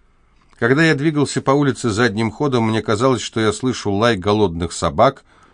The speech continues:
которым неожиданно бросили большие куски мяса, главным образом с костями. И еще хлопанье крыльев слетающихся стервятников. «Уезжай за кордон», сказал Авраам Загойбе.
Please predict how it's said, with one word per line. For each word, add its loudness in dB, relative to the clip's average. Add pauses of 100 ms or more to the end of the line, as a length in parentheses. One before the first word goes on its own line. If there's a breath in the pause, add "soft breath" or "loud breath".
которым -2
неожиданно 0
бросили 0
большие -4
куски -12
мяса, -2 (380 soft breath)
главным -2
образом -4 (120)
с -14
костями. -8 (540)
И -4
еще 0
хлопанье -2
крыльев -4 (220)
слетающихся -6
стервятников. -8 (1300)
«Уезжай 4
за 0
кордон», 2
сказал -2
Авраам 0
Загойбе. -4